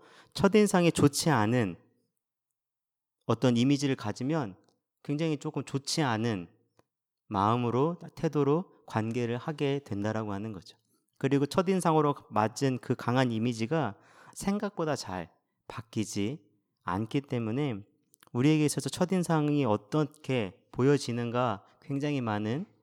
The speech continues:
이제 중요하게 여기면서 그것을 다룬다고 하는 거예요. 여러분, 근데 첫인상을 주는 어떤 모습, 첫인상을 갖게 하는 요인들, 영향을 주는 게 대부분 어떤 걸까요?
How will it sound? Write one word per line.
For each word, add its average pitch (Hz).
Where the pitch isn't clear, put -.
이제 92
중요하게 127
여기면서 113
그것을 117
다룬다고 117
하는 117
거예요. 98
여러분, 170
근데 180
첫인상을 190
주는 143
어떤 120
모습, 117
첫인상을 175
갖게 -
하는 139
요인들, 117
영향을 147
주는 139
게 127
대부분 120
어떤 131
걸까요? 104